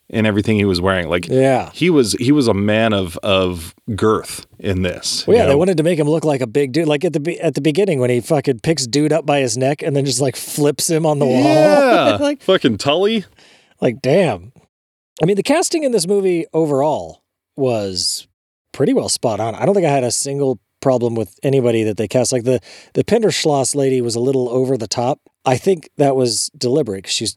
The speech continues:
Speaker 2: trying to play some character, and, and she, I think she was supposed to be, like, anyone else would look at her and be like, "This is total horseshit, right? That
Speaker 1: Yeah.
Speaker 2: German accent's terrible."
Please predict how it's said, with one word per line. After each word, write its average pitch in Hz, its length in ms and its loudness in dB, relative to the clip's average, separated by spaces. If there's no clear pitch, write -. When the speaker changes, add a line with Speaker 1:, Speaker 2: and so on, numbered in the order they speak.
Speaker 2:
trying 117 240 -2
to 98 60 -10
play 117 200 0
some 104 200 -6
character, 110 400 -2
and, 98 240 -8
and 107 160 -4
she, - 160 -2
I 127 40 0
think 120 140 0
she - 120 -4
was - 80 -2
supposed 127 320 -2
to 127 60 -2
be, 98 300 -4
like, 110 220 -2
anyone 165 300 2
else 139 160 0
would 127 80 -2
look 127 120 -2
at 123 80 2
her 120 60 0
and 107 80 -6
be 113 100 -2
like, 101 240 -6
"This 131 400 -2
is 113 80 -4
total 101 320 -2
horseshit, - 500 -2
right? 98 300 -2
That 165 120 2
Speaker 1:
Yeah. 135 60 4
Speaker 2:
German 107 280 -2
accent's 123 440 -4
terrible." 107 400 -2